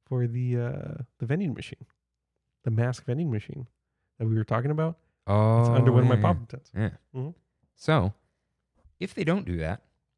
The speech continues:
Speaker 2: we have some ideas.
Speaker 1: Mm-hmm.
Speaker 2: So, idea number one, lean into Hollywood yet again.
Speaker 1: Let's do it.
Speaker 2: Yeah. So,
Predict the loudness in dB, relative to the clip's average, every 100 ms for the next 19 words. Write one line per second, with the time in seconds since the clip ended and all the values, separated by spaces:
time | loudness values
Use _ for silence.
0 | _ _ _ _ _ _ _ -2 0 -2
1 | -6 -12 _ _ _ _ _ -6 -2 -2
2 | -2 -6 -10 -20 _ _ _ -20 -20 _
3 | -8 -6 -8 _ _ _ -2 -2 -2 -8
4 | _ _ _ -4 0 2 2 0 0 0
5 | 0 -4 -10 _ _ _ _ _ -4 2
6 | 4 6 4 2 -2 -2 -2 -4 -10 -6
7 | -2 0 0 -2 -2 -12 _ _ _ _
8 | _ -4 -2 0 0 0 -4 _ _ _
9 | -4 -4 -6 _ _ _ _ 2 2 2